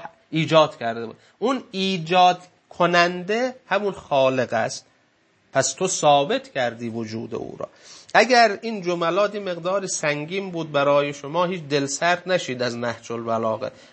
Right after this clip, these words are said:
نهج البلاغه موضوعات متنوعی دارد، موضوعات شیرین، کاربردی، اگرچه توحید شیرین است، ولی شاید بعضی از مطالب سنگین باشه،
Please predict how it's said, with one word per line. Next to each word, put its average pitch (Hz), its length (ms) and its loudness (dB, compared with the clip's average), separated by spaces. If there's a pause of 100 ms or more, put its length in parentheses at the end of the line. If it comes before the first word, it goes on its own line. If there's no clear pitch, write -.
(100)
نهج 147 260 2
البلاغه 156 600 2
موضوعات 156 720 0
متنوعی 147 840 -2
دارد، 123 420 0 (240)
موضوعات 147 600 2
شیرین، 139 560 -4
کاربردی، 127 840 -2 (200)
اگرچه 170 400 2
توحید 165 540 -2
شیرین 123 600 -4
است، 107 280 -6
ولی 240 180 0
شاید 220 340 0
بعضی 208 280 -2
از 175 140 0
مطالب 156 440 0
سنگین 160 540 0
باشه، 123 360 -4